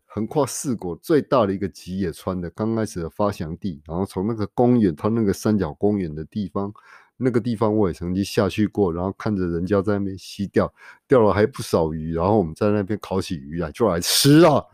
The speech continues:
曾经我们都有曾经这样发生的这些例子以及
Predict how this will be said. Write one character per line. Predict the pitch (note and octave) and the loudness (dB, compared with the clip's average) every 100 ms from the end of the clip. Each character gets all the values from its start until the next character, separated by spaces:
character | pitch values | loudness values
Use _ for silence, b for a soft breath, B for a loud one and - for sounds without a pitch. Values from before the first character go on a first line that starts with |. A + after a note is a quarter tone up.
| b b b b _ _ _ _ | b b b b _ _ _ _
曾 | - C3 | -4 0
经 | D3 F#3 F3 _ | 2 0 -2 _
我 | - E2 | -16 -12
们 | G2+ | -8
都 | A2+ A#2+ | 0 2
有 | A2 E2+ | 2 -2
曾 | - F#2+ | -8 -8
经 | G2+ G#2+ | -8 -6
这 | A2 | -6
样 | G#2+ F#2+ | -6 -6
发 | - G2 | -8 -8
生 | G#2+ G2+ | -6 -6
的 | F2+ F2+ | -8 -8
这 | - G#2 | -4 -4
些 | G#2+ | -2
例 | G#2 F3 F2 | -2 -2 -4
子 | - E2 | -6 -10
以 | D2 | -10
及 | - E2+ D#2+ | -14 -14 -14